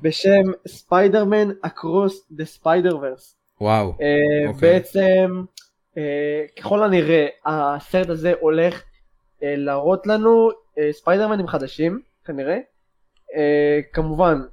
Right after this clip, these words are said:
Speaker 1: אה, גם, אה, בתור הדמות הראשית זה מיילס עדיין, אה, ואם אני לא טועה, שמעתי הרבה על זה, אבל ש-, אה, אנטי ונום הולך להיות הנבל. דמות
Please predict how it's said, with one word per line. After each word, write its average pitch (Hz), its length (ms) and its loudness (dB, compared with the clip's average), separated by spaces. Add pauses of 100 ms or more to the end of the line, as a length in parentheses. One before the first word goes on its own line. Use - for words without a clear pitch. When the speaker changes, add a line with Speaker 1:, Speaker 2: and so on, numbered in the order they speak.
Speaker 1:
אה, 143 280 -6
גם, 151 300 0 (680)
אה, 160 80 -2
בתור 170 240 0
הדמות 175 220 0
הראשית 156 320 0
זה 139 80 0
מיילס 180 340 0
עדיין, 214 300 0 (460)
אה, 151 280 6 (120)
ואם 208 260 4
אני 269 160 2
לא 240 60 4
טועה, 214 400 2
שמעתי 202 540 -2
הרבה 156 460 0
על 202 120 0
זה, 214 260 -2
אבל 156 360 -2
ש-, 170 140 -10 (420)
אה, 147 280 -2 (180)
אנטי 233 360 -2
ונום 220 300 2
הולך 170 320 0
להיות 190 140 -2
הנבל. 147 440 0 (600)
דמות 240 300 0